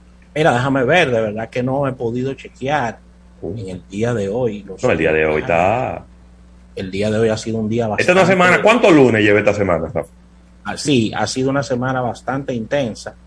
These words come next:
Speaker 1: en, en este, en esta, en esta primera semana del mes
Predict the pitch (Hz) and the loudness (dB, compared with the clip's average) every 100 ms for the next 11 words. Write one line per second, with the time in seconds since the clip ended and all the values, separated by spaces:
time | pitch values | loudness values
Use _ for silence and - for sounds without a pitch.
0 | - - - - - - 95 95 90 90 | -20 -20 -20 -20 -20 -14 -10 -10 -12 -16
1 | - 92 95 98 117 110 104 95 87 - | -16 -12 -10 -6 -4 -2 -2 -4 -8 -12
2 | 95 98 - 113 110 107 98 - 104 123 | -12 -14 -8 -2 0 0 -2 -4 -4 -2
3 | 220 226 226 220 269 254 175 220 208 135 | 0 0 2 2 2 0 0 0 0 -2
4 | 113 110 156 - - | -2 -4 -6 -8 -12